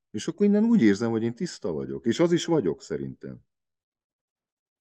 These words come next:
Tehát ne azért adjanak támogatást, hogy majd a kampányba vagy bizonyos helyzetbe tudjam visszaadni. Azért adjanak támogatást, és azért legyenek partnerek, hogy az, az,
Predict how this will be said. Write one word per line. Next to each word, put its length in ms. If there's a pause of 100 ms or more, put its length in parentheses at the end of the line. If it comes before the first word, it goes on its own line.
(500)
Tehát 180
ne 140
azért 520
adjanak 560
támogatást, 720
hogy 140
majd 200
a 140
kampányba 720
vagy 200
bizonyos 440
helyzetbe 480
tudjam 400
visszaadni. 680 (360)
Azért 500
adjanak 460
támogatást, 680
és 100
azért 300
legyenek 360
partnerek, 580 (360)
hogy 260
az, 200
az, 180